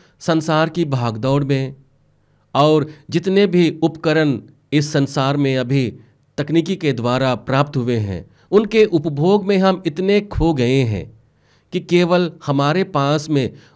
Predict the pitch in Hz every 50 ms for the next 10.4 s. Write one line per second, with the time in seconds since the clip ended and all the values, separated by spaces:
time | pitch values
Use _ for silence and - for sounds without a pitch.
0 | _ - 143 151 147 165 190 190 190 156 123 120 123 139 147 147 - 113 107 107
1 | 110 107 110 104 117 110 101 104 92 95 85 85 90 87 85 80 87 85 71 -
2 | - - - _ _ _ _ _ _ _ _ _ _ _ _ _ _ 180 180 190
3 | 196 214 233 240 233 - 180 175 190 214 208 208 214 214 220 214 214 - - -
4 | _ 165 190 220 208 - 214 233 226 233 214 170 165 175 185 170 160 165 185 202
5 | 220 208 208 214 208 196 160 156 160 175 190 202 214 202 208 202 202 202 202 208
6 | 202 214 214 214 - - _ _ _ _ - 180 180 180 208 196 185 175 170 165
7 | - - 208 214 233 226 - - 208 180 170 180 185 180 180 185 180 180 175 185
8 | 185 180 185 190 196 208 - 202 208 202 - - 120 127 135 - - 220 220 214
9 | 175 - - - _ _ 123 139 147 156 180 180 127 135 - - - 107 98 95
10 | - 104 104 98 78 90 87 -